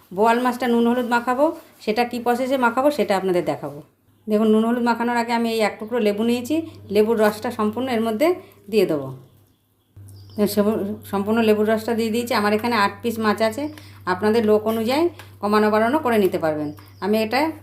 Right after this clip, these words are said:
লেবুর রসটা সম্পূর্ণ মাখিয়ে দিলাম। এতে আরও একটা উপকরণ দেবো এখন।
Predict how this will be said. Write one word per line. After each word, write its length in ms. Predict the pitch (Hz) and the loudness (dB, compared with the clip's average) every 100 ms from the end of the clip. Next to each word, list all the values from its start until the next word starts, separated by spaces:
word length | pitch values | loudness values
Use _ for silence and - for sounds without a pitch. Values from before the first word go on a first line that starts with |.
| - - | -18 -2
লেবুর 240 | 202 208 | 0 2
রসটা 220 | 226 226 240 | 2 0 -2
সম্পূর্ণ 380 | 220 208 226 233 | 0 0 0 2
মাখিয়ে 300 | 208 214 220 | 0 0 -2
দিলাম। 160 | 240 | 2
এতে 160 | 220 214 | 0 2
আরও 180 | 220 196 | 2 4
একটা 240 | 220 214 226 | 2 0 -4
উপকরণ 400 | 214 208 220 220 | -6 -4 -4 -2
দেবো 180 | 202 202 | -2 0
এখন। 240 | 214 220 | 0 -2